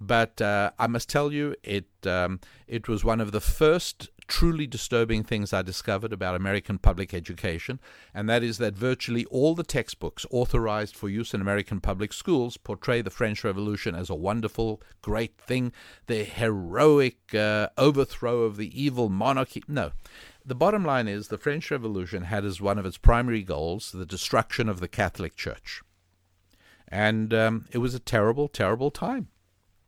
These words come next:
And, uh, Tragically, people are told to this day that the French Revolution was just the same as the American Revolution. Nothing could be further from the truth. It simply isn't the case. Uh, the invention of printing in, um,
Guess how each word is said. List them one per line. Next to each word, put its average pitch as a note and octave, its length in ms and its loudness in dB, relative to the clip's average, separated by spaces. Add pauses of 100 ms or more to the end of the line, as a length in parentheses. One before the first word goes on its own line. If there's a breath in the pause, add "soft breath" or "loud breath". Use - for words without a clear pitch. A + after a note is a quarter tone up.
(440)
And, B2+ 240 2
uh, B2 140 6 (520 loud breath)
Tragically, C#3 640 6
people B2 680 2
are A2+ 260 6
told G2+ 440 2
to G2+ 100 0
this G#2 180 0
day E2+ 260 0
that D#2 180 -6
the - 60 -18
French A2 340 2
Revolution G2+ 440 -2
was F2 140 -2
just - 280 -4
the G2 60 -8
same F#2+ 260 2
as F2+ 100 -2
the F#2+ 80 0
American F2+ 420 -2
Revolution. D#2 600 -6 (420 loud breath)
Nothing D3 520 0
could A#2 180 0
be F#2+ 120 -2
further A2+ 420 -2
from G2 220 -6
the F#2+ 100 -6
truth. - 280 -12
It F#2 120 -16
simply A#2 340 -6
isn't G2 280 -8
the F2+ 80 -12
case. - 400 -14 (500 loud breath)
Uh, A2 200 2
the A#2 180 2
invention D3+ 460 4
of - 100 0
printing D3 500 6
in, F2+ 380 -6
um, E2+ 520 -6